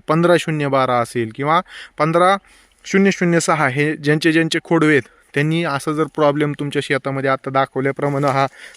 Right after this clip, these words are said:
तांबेऱ्याचा जर दिसत असेल मोठ्या प्रमाणामध्ये, तर आपण तात्काळ उपाययोजना जी आहे ते, हे पानाच्या खालची साईड आहे, तर तात्काळ उपाययोजना जी आहे ते आपण ह्या ठिकाणी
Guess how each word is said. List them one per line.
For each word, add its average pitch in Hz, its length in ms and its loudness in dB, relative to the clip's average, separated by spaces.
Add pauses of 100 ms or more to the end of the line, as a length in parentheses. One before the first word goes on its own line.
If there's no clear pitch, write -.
(120)
तांबेऱ्याचा 151 480 4
जर 156 160 2
दिसत 143 320 -6
असेल 143 240 -4
मोठ्या 139 320 -2
प्रमाणामध्ये, 127 600 -2 (440)
तर 120 60 -2
आपण 139 280 0
तात्काळ 160 440 0
उपाययोजना 147 640 4
जी 139 100 -2
आहे 135 140 -2
ते, 139 220 -6
हे 139 120 -4
पानाच्या 151 480 0
खालची 160 320 0
साईड 151 240 6
आहे, 120 100 2 (380)
तर 131 40 -6 (100)
तात्काळ 143 320 2
उपाययोजना 131 580 0
जी 123 80 -4
आहे 123 180 -2
ते 117 120 -6
आपण 117 280 -4
ह्या 123 180 -2
ठिकाणी 123 480 -2